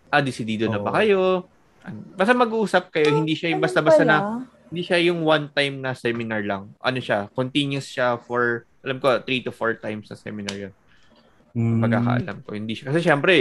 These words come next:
Speaker 1: pwede yung scripted lang. Tsaka, pag
Speaker 3: Oo.
Speaker 1: hiw-, hiwalay kayong kakausapin, alam ko. May ganong part
Speaker 3: Ah,
Speaker 1: yun.
Speaker 3: may ganun pala.
Speaker 1: Mm-mm.
Speaker 2: So,
Speaker 1: Mm-mm.
Speaker 2: dapat sa simbahan pala nag-, ano, malalaman kung fit sila o
Speaker 1: Mm.
Speaker 2: hindi.
Speaker 1: Sa simbahan niya kung sigu-, desidido ba, parang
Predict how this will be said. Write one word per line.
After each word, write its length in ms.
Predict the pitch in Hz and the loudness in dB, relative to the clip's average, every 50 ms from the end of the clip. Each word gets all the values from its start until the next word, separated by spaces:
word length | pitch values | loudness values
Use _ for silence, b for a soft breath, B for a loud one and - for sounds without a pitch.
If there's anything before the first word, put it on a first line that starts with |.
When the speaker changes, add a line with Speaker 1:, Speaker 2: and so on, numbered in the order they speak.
| 113 101 - - | 4 2 -2 -8
Speaker 1:
pwede 200 | - - 113 107 104 | -4 -4 -4 -4 -4
yung 160 | 104 113 104 | -6 -8 -10
scripted 480 | - - - 113 107 - _ - 107 107 | -10 -8 -6 -6 -6 -6 _ -8 -6 -4
lang. 180 | 123 120 117 | -4 -4 -2
Tsaka, 420 | 113 - 135 147 147 143 143 139 - - _ _ _ _ _ _ | 0 0 2 4 6 4 4 2 0 -6 _ _ _ _ _ _
pag 120 | - 147 | 0 2
Speaker 3:
Oo. 140 | 196 196 175 | 2 4 6
Speaker 1:
hiw-, 460 | 170 165 175 180 180 180 185 190 185 | 6 6 6 6 4 2 0 -2 -2
hiwalay 240 | 156 160 151 156 156 | 0 0 2 2 0
kayong 240 | - 151 147 135 - | 0 -2 -2 -4 -6
kakausapin, 680 | - - - 131 127 - - 110 107 - 113 107 107 | -8 -6 -4 -4 -2 0 0 0 0 -2 -4 -6 -6
alam 300 | 104 110 107 101 98 98 | -6 -6 -6 -6 -8 -10
ko. 180 | - - - - _ _ _ _ _ _ _ _ _ _ _ _ _ | -14 -16 -18 -18 _ _ _ _ _ _ _ _ _ _ _ _ _
May 160 | - 127 127 | -2 -2 0
ganong 480 | 113 117 110 110 110 110 107 110 107 104 - | 0 0 -2 -2 -4 -6 -8 -8 -10 -12 -14
part 240 | - 240 240 - 107 | -8 -4 -2 -2 -2
Speaker 3:
Ah, 100 | 262 262 - _ _ | -2 -4 -6 _ _
Speaker 1:
yun. 220 | - 202 - - - - | -14 -12 -12 -12 -12 -12
Speaker 3:
may 100 | - 262 | -8 -6
ganun 320 | 233 233 233 226 220 220 208 | -4 -2 -2 -2 -4 -6 -10
pala. 300 | _ - 202 196 190 190 190 190 196 | _ -12 -12 -10 -10 -10 -10 -10 -10
Speaker 1:
Mm-mm. 340 | 196 123 120 104 113 110 107 110 - | -10 -10 -10 -10 -12 -12 -12 -14 -8
Speaker 2:
So, 160 | - - 165 | -2 0 0
Speaker 1:
Mm-mm. 80 | - 160 | 2 4
Speaker 2:
dapat 260 | 170 170 170 - - | 4 2 2 2 -2
sa 120 | - - 143 | -10 -12 -6
simbahan 520 | - - 156 143 139 131 127 120 123 123 | -2 0 2 2 4 4 4 4 2 0
pala 240 | 127 127 123 120 120 | 0 0 0 0 0
nag-, 240 | 117 117 110 113 113 104 95 | -2 -2 -2 -4 -4 -6 -6
ano, 340 | 107 107 107 107 107 110 110 104 107 104 _ | -6 -6 -4 -4 -4 -4 -6 -8 -10 -10 _
malalaman 640 | - 117 117 120 120 117 110 110 110 113 113 117 113 | -2 0 2 4 4 2 2 0 0 0 0 -2 -2
kung 200 | 110 107 110 107 | -4 -4 -6 -6
fit 200 | - 120 107 104 | -4 -6 -6 -6
sila 340 | - - - 110 110 107 101 | -8 -8 -6 -4 -2 -2 -2
o 20 | |
Speaker 1:
Mm. 80 | 101 101 | -2 -4
Speaker 2:
hindi. 380 | 104 104 104 104 98 101 101 98 - _ _ _ _ _ _ _ _ _ _ _ _ _ _ _ _ | -4 -4 -4 -6 -6 -6 -8 -10 -12 _ _ _ _ _ _ _ _ _ _ _ _ _ _ _ _
Speaker 1:
Sa 100 | - 185 | -2 -2
simbahan 400 | - - 220 214 190 147 135 135 | -2 0 2 4 4 6 6 4
niya 140 | 143 151 131 | 4 2 0
kung 280 | 135 139 139 135 131 | 0 0 -2 -2 -4
sigu-, 320 | - - - 139 123 139 - | -6 -8 -6 -4 -2 -2 0
desidido 520 | 139 139 131 156 139 123 117 110 104 113 | 0 0 2 2 2 0 0 0 0 0
ba, 160 | 104 113 110 | 2 2 2
parang 260 | 107 110 107 107 107 | 2 0 0 0 -2